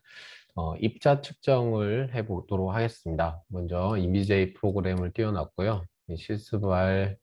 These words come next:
파일을 드래그 앤 드랍해서 열어보겠습니다. 네. 오늘 측정할, 어, 입자 분석, 예, 오늘 데모할 입자 분석에,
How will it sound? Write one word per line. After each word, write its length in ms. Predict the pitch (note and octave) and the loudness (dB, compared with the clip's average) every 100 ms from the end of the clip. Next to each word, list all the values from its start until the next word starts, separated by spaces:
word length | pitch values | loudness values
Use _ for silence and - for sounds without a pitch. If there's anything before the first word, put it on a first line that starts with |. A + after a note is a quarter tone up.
| _ - | _ -6
파일을 500 | G#2 F#2+ F#2 A#2+ A#2 | -4 -2 0 0 0
드래그 280 | F#2+ F#2 G2 | 0 2 2
앤 140 | F#2 | 0
드랍해서 580 | F2+ F2+ F2 D#2 G2 F2+ | 0 0 0 -2 -2 -2
열어보겠습니다. 920 | E2 F2+ E2+ F2 - D#2 C#2+ D#2 D#2 _ _ _ _ _ - | 0 0 2 0 0 -4 -2 -4 -4 _ _ _ _ _ -10
네. 240 | D#2 E2 _ _ _ _ _ _ _ _ _ _ _ - | -10 -10 _ _ _ _ _ _ _ _ _ _ _ -4
오늘 680 | A2 A2+ A2+ A2+ A2+ A2+ A2 | 2 4 6 6 6 4 2
측정할, 840 | - - B2+ A#2 A2+ A2 A2 G#2+ _ _ _ _ _ _ _ _ _ | -6 2 2 4 2 2 0 -4 _ _ _ _ _ _ _ _ _
어, 340 | - F2 E2 E2+ | -10 -6 -6 -4
입자 840 | D2 F#2 - - A2+ G#2 G#2 G#2 - _ _ _ _ - | -2 -4 -6 2 6 8 6 2 -2 _ _ _ _ -4
분석, 520 | A2 G#2+ G#2+ G2 - F#2+ | 2 4 4 2 -2 -6
예, 240 | E2+ E2 A2+ | -4 -2 4
오늘 400 | B2 A#2+ A2 A2 | 6 6 4 2
데모할 420 | G2 A2 G#2 F#2 | 2 4 4 2
입자 340 | F#2 - A#2 | 0 0 0
분석에, 680 | A2+ A2 G#2 F2+ F2 F#2+ F#2 | 0 -2 -2 0 2 0 -4